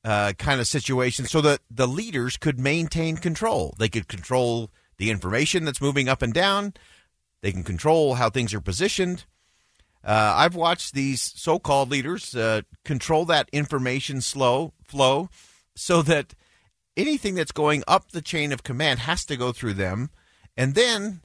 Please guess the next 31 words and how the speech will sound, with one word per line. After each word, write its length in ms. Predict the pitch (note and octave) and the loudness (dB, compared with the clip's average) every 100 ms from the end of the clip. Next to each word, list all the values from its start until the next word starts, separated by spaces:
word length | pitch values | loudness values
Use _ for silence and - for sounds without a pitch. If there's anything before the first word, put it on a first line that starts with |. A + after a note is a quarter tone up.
| - | 0
they 120 | B2 | 0
can 140 | - | 2
sugarcoat 680 | - G3+ F#3+ F#3 - F#3 - | 0 0 -2 -4 0 0 0
things, 420 | F3+ E3+ E3+ D#3+ | 0 0 0 -4
they 140 | - A2+ | -2 -2
can 220 | A#2 G#2 | -2 -2
manage 440 | C#3 D#3+ D#3+ C3 - | -2 -2 -2 -6 -2
up, 260 | C3 C3 - | 2 2 2
they 140 | A2+ A2 | -4 -4
can 160 | A#2+ | -2
make 180 | C3 C#3 | -2 -2
sure 200 | - D3+ | -4 -2
that 260 | C3+ A#2 A2 | 0 -2 2
those 240 | C3+ C#3+ | 4 4
they 160 | A2+ G#3 | 2 0
report 440 | G3+ G2 - G#2 - | 0 -2 -2 -4 -2
to 260 | A2+ C3 | -2 0
only 280 | B2+ C#3 B2+ | 0 0 -2
hear 380 | G#2 C3+ B2 A#2+ | -2 0 0 0
exactly 480 | - G#2 B2 B2 A2+ | -4 -2 0 0 -2
what 140 | A2+ | 0
they 100 | G#2+ | 0
want 300 | A2 F#3+ - | 2 0 0
them 120 | F#2 | -4
to 100 | E2 | -2
hear. 300 | D#2+ F2 E2 - _ _ _ _ _ _ _ _ _ _ _ | -4 -4 -6 -12 _ _ _ _ _ _ _ _ _ _ _
Uh, 160 | E2 E2+ | -6 -2
always 360 | B2+ F3+ F#3+ - | 4 6 6 2
to 60 | D3+ | -4
the 140 | C3+ | -4
detriment 680 | B2+ D3+ - B2 G#2+ - - | 0 0 0 -2 -2 -4 -14